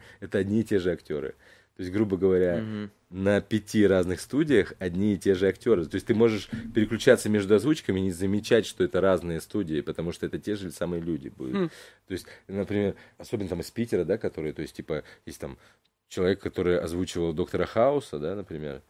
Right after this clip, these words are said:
Speaker 1: и н-, недавно был сериал «Доктор Шанс» назывался, что-то Chance,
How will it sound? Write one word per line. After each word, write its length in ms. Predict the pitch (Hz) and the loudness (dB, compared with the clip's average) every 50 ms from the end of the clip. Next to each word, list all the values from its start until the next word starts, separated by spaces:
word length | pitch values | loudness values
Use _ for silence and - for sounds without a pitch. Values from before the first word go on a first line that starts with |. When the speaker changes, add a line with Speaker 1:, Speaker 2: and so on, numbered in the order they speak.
| _ _ _ _ _ - | _ _ _ _ _ -18
Speaker 1:
и 80 | 90 | -14
н-, 120 | 87 98 - 98 95 | -12 -10 -8 -6 -4
недавно 260 | 87 90 92 92 95 | -2 -2 -2 -2 -2
был 160 | 85 85 90 82 | -4 -4 -6 -6
сериал 400 | - - 90 90 90 87 85 78 | -6 -4 -2 0 0 0 -2 -4
«Доктор 760 | 78 78 87 95 80 - - 90 80 80 80 78 76 - - - | -6 -6 -6 -6 -8 -8 -10 -10 -8 -6 -6 -6 -8 -8 -10 -12
Шанс» 460 | - - - 113 135 151 - - - | -8 -4 -2 -2 -2 -4 -6 -12 -16
назывался, 500 | 80 76 82 78 73 73 - - - - | -14 -12 -10 -10 -10 -10 -12 -14 -20 -20
что-то 200 | - - - - _ | -20 -20 -20 -20 _
Chance, 440 | - - 90 80 76 67 - - | -14 -10 -10 -10 -10 -10 -14 -18